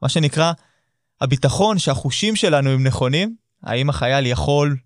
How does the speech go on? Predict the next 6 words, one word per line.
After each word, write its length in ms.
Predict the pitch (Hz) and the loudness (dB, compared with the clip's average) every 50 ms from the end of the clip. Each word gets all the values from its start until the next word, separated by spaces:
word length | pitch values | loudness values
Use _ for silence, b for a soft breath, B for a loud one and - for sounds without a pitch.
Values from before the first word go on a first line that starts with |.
| _ - | _ -8
מסוגל, 500 | 131 127 - - 123 127 143 151 147 139 | -8 -6 -6 -6 -2 0 0 2 2 2
לא 160 | 131 139 156 | 0 0 0
מסוגל, 500 | 160 156 - - 139 131 131 123 120 117 | 0 0 -2 -2 -2 -2 0 0 -2 -2
צריך, 440 | 117 - - 131 131 156 160 - - | -4 -4 -4 -2 -2 -2 -2 -2 -2
לא 100 | 156 165 | -4 -4
צריך, 440 | - - 185 185 196 202 - - | -2 -2 -4 -4 -4 -6 -8 -12